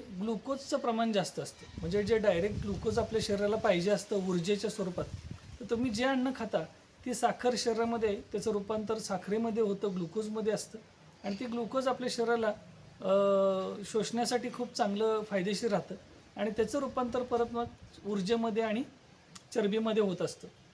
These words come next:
मग तुम्ही जो काही पदार्थ खाताय तो जर हाय ग्लायसेमिक इंडेक्स असेल, म्हणजे त्याच्यामध्ये साखरेचं प्रमाण जास्त असेल, तर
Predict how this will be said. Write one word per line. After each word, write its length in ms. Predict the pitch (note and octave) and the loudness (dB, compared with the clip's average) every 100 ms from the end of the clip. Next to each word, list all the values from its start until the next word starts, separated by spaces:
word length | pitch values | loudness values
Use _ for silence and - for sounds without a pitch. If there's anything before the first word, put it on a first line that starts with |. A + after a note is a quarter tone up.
| - - | -20 -14
मग 140 | A3 G#3 | -8 -4
तुम्ही 160 | B3+ A3+ | -2 0
जो 180 | A#3 | 0
काही 200 | C4+ D#4 | 0 0
पदार्थ 380 | D#4+ B3+ A#3 A#3+ A3+ | 0 0 0 0 -2
खाताय 280 | G#3 G3+ D#3+ E3 | -2 0 -2 -2
तो 80 | A#3 | -2
जर 240 | G#3 B3 G#3+ F3+ | 0 0 -2 -10
हाय 360 | - - A3 C#4+ | -12 2 4 4
ग्लायसेमिक 520 | C4+ A#3+ - A3+ A#3 | 4 2 2 -2 0
इंडेक्स 340 | G#3+ G3+ F#3 | 0 0 0
असेल, 240 | G3 - E3 | -2 -2 -4
म्हणजे 200 | F3 G#3 | -2 -2
त्याच्यामध्ये 540 | G3+ A3+ A3 A3+ C#4 C#4 - - | -2 -2 -4 -4 -6 -10 -18 -14
साखरेचं 480 | - F#3 - A#3 C4 | -6 -4 0 0 2
प्रमाण 320 | B3 A#3+ B3 | 0 2 2
जास्त 300 | A3+ A#3 - | 2 0 0
असेल, 260 | A#3+ - - - - - - | -2 -2 -8 -10 -20 -20 -8
तर 80 | - | -2